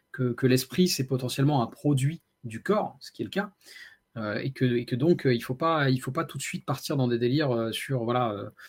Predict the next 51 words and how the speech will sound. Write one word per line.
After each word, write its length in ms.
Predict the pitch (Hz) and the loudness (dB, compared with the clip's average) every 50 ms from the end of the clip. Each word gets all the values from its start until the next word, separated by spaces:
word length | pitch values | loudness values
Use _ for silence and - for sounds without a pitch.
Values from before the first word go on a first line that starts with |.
| - - _ _ _ - - | -20 -20 _ _ _ -18 -18
euh, 640 | 117 - 58 60 - - - - - - - - - - 139 139 143 131 127 | -16 -16 -14 -16 -16 -16 -16 -18 -18 -18 -20 -20 -20 -20 -20 -16 -14 -10 -8
c'est 140 | - - - | -6 -4 -2
ça, 140 | - 139 131 | 0 2 2
une 80 | 117 | 2
distinction 380 | 110 - - - 110 - - 123 | 0 0 0 -2 0 -2 0 0
rigide 340 | 113 120 117 113 127 151 147 | 2 2 2 2 2 2 0
entre 200 | - - - 120 | 0 -2 -4 -8
corps 240 | - - 127 120 113 | -4 -2 0 0 0
et 60 | 104 | -2
esprit, 400 | 98 - - - 135 143 147 139 | -4 -6 -4 0 0 2 4 4
et, 260 | 123 117 120 117 110 | 4 4 2 2 0
euh, 100 | 113 113 131 - - - - - - _ _ - | -2 -6 -10 -14 -18 -20 -20 -20 -20 _ _ -16
et, 100 | - 123 | -12 -8
et 160 | 117 123 120 | -4 0 0
imaginer 500 | 117 113 117 110 - - 127 123 131 135 | 2 2 0 0 0 2 2 2 2 2
que, 140 | - - 113 | 0 -4 -10
que, 220 | 107 - - - | -10 -10 -10 -8
le, 280 | 117 113 110 117 120 123 135 - - - - - _ - | -6 -4 -4 -4 -6 -6 -10 -14 -18 -20 -20 -20 _ -8
que, 100 | - 127 | -6 -6
que 220 | 123 131 - 143 | -6 0 4 6
les 100 | 131 123 | 8 8
deux 120 | 127 147 | 8 6
sont 260 | 147 - - 120 - 127 | 4 4 4 2 2 4
indépendants 440 | 117 120 117 120 123 120 131 143 | 4 2 4 4 4 4 6 6
le, 200 | 139 123 117 113 | 6 6 4 4
l'un 160 | 113 113 123 120 | 2 2 0 0
de 60 | 110 | 0
l'autre, 220 | 113 113 - - | -4 -6 -8 -10
quoi. 180 | - - - - _ - - - - - - _ _ - | -14 -14 -14 -14 _ -16 -16 -14 -14 -16 -18 _ _ -6
Euh, 420 | 123 110 107 107 110 110 110 113 - | -4 0 0 2 2 2 2 2 4
et 120 | 139 135 | 6 6
il 120 | 135 135 139 | 8 8 8
a 60 | 143 | 8
eu 100 | 156 151 | 6 6
plein 160 | 143 170 165 | 4 4 6
d'autres 200 | 165 170 156 143 | 6 6 6 6
intuitions 360 | 139 127 - - 131 - - | 4 2 2 0 -4 -2 -2
comme 160 | 135 - 120 113 | 0 0 0 0
ça, 300 | - - 156 160 170 160 | 0 0 2 2 2 4
euh, 120 | 147 123 | 4 2
notamment 360 | 113 110 107 - 113 113 113 | 2 2 -2 -4 -6 -6 -4
sur 180 | - - - 101 | -4 -2 -2 -2
la 60 | 98 | -2
liberté, 680 | 98 95 95 101 - - - 127 127 131 135 139 139 | -2 -2 -4 -4 -6 -4 -2 0 2 4 4 4 4
euh, 520 | 127 113 107 107 110 110 110 113 117 120 120 | 2 2 0 -4 -8 -8 -10 -10 -10 -12 -14
enfin, 160 | 117 - - | -16 -16 -16
sur, 160 | - - - | -16 -14 -14
en 60 | 190 | -14
tout 100 | 190 - | -14 -12
cas, 120 | - - 117 | -8 -6 -4
le, 140 | 117 117 | -2 -4